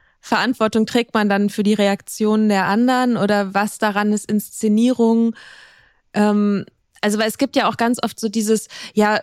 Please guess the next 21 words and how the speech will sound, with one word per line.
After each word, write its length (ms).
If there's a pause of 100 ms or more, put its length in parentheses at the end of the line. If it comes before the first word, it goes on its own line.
boah, 180
ein 120
Mann 200
macht 300
irgendwie, 840
genau, 340
kümmert, 440
geht 140
mit 100
dem 120
Kind 220
auf 60
den 100
Spielplatz 520
und 100
wird 140
von 140
allen 300
beklatscht. 800 (560)
Und 180
dann 220